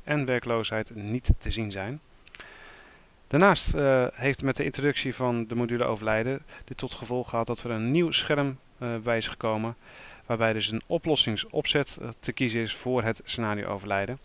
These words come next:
Eerst krijgt u daarin te zien wat de netto inkomensterugval is en vervolgens kunt u dus aan de hand van het gewenste inkomen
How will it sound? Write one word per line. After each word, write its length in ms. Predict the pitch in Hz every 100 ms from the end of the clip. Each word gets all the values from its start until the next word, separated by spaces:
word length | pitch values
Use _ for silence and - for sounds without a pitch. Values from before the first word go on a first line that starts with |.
| - - - - - _
Eerst 260 | - 139 -
krijgt 220 | - 113
u 40 | 117
daarin 220 | 107 104
te 100 | 101
zien 240 | 107 104
wat 280 | 104 101 - 104
de 160 | 104 -
netto 540 | 110 131 156 131 110
inkomensterugval 1200 | - 139 131 117 104 98 - - - 156 - 143
is 260 | 131 127 - - - - - -
en 200 | - 123
vervolgens 380 | 113 104 113 110
kunt 200 | - 110
u 40 |
dus 260 | 110 107 -
aan 180 | 113 107
de 60 |
hand 220 | 101 139 -
van 160 | 117
het 160 | 104 -
gewenste 640 | - - 104 104 127 127 -
inkomen 520 | 120 113 110 107 107